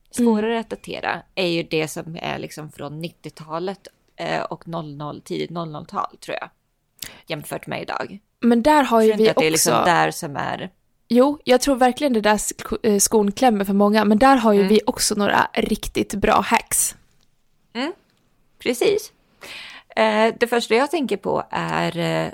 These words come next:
Speaker 1: mobilfacket.
Speaker 2: Ja, det, det, det, och det är det som är det absolut enklaste och tydligaste.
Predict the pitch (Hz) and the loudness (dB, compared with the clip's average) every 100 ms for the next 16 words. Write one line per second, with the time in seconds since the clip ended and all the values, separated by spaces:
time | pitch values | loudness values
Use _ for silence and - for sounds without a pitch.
0 | - 175 165 170 160 - - - - - | -8 -8 -4 -6 -6 -12 -16 -20 -18 -18
1 | - _ - - 220 - - _ _ _ | -20 _ -20 0 2 2 0 _ _ _
2 | - 226 214 208 202 233 254 285 254 220 | -2 4 4 4 0 2 4 6 4 2
3 | 277 277 311 277 262 220 208 220 202 - | 2 4 4 4 4 4 2 0 0 2
4 | - 120 - 202 - 202 202 - - 285 | 2 0 0 0 0 -2 -4 -6 -2 0
5 | 208 - 240 226 226 - 220 - 233 208 | 0 0 0 2 0 0 0 0 2 2
6 | 226 208 - - | 2 0 0 0